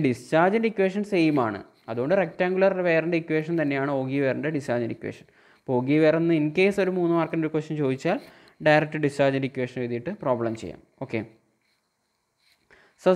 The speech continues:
സബ്മെർജ്ഡ് വെയറിൻ്റെ ഒരു ക്വസ്റ്റ്യൻ പറഞ്ഞിട്ടുണ്ട്. ഇവിടെ എന്താണ്? directly discharge in equation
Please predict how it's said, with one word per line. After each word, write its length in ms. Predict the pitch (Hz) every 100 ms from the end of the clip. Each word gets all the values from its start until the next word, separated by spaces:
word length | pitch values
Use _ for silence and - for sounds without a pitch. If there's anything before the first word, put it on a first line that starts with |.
| 180
സബ്മെർജ്ഡ് 560 | 151 151 170 180 190 185
വെയറിൻ്റെ 260 | 165 160
ഒരു 80 | 160
ക്വസ്റ്റ്യൻ 280 | 156 151 151 143
പറഞ്ഞിട്ടുണ്ട്. 380 | 139 135 131 127 135
ഇവിടെ 220 | 131 143 185
എന്താണ്? 320 | 175 151 147 139
directly 480 | 131 127 135 139 156 196
discharge 360 | 170 - 156 156
in 60 | 160
equation 380 | 151 147 143 147